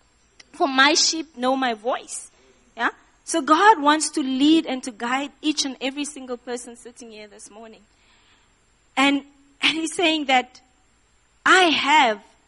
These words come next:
a task for you to complete. I have something specific for you.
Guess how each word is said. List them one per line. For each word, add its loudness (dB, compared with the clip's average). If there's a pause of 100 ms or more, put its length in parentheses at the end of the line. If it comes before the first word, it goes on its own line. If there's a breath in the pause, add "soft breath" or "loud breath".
(280)
a -2
task -6
for -16
you -16
to -20
complete. -20 (420 soft breath)
I 6
have -2
something -4
specific -14
for -18
you. -18